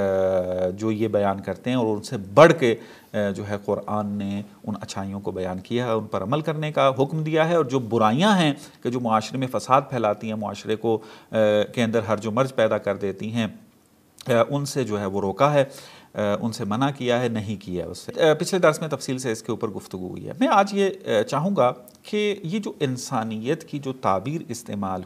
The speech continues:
हुई है, इसके पीछे, ये आप यूँ कह लें, पूरा एक फ़लसफ़ा है ये, कि मामूलन हमारे जवान इससे गफ-, गाफिल हैं, अ, गफलत का शिकार हैं,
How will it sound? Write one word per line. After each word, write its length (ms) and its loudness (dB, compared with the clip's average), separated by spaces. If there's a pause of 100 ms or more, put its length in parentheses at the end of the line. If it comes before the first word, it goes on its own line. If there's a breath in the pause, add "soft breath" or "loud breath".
हुई 160 -4
है, 460 -4 (340)
इसके 420 -6
पीछे, 440 -8
ये 120 -4
आप 220 4
यूँ 80 -2
कह 100 0
लें, 160 -2
पूरा 200 2
एक 80 -2
फ़लसफ़ा 560 -2
है 260 -10
ये, 100 -14 (880 loud breath)
कि 100 10
मामूलन 580 8 (160)
हमारे 320 4
जवान 400 2 (100)
इससे 600 -2
गफ-, 380 -2
गाफिल 600 4
हैं, 380 -2
अ, 440 -4
गफलत 280 2
का 100 -2
शिकार 420 -2
हैं, 400 -6